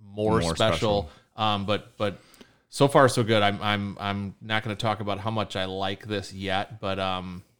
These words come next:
Speaker 1: it's pretty tasty.
Speaker 2: Yeah, and Woodford. So the, the background of Woodford Reserve is Woodford Reserve is, um, right in the center of Kentucky, really close to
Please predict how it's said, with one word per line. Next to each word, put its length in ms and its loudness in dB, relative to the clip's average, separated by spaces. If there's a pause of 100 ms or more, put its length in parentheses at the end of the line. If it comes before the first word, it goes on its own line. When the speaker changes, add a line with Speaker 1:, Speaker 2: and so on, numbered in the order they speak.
(120)
Speaker 1:
it's 100 -20
pretty 180 -8
tasty. 420 -6
Speaker 2:
Yeah, 260 8
and 120 6
Woodford. 460 6
So 300 10
the, 480 6
the 100 2
background 380 8
of 60 8
Woodford 220 8
Reserve 360 6
is 80 0
Woodford 240 2
Reserve 420 6
is, 300 2
um, 400 2
right 120 8
in 60 2
the 60 -4
center 340 4
of 80 2
Kentucky, 640 0
really 320 6
close 360 4
to 520 2